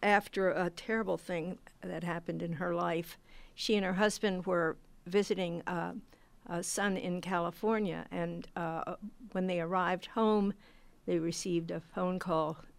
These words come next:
letting them know that he had been killed in an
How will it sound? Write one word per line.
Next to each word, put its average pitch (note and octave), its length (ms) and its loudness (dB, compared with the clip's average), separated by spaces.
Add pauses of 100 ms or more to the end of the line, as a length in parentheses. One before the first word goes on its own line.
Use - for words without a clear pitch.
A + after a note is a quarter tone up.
(420)
letting F3+ 380 4
them D#3+ 220 -2
know E3+ 300 2
that D#3+ 180 0
he E3+ 220 0
had D#3+ 200 -4
been D#3+ 240 -2 (200)
killed E3 320 2
in F3 120 -4
an E3+ 160 0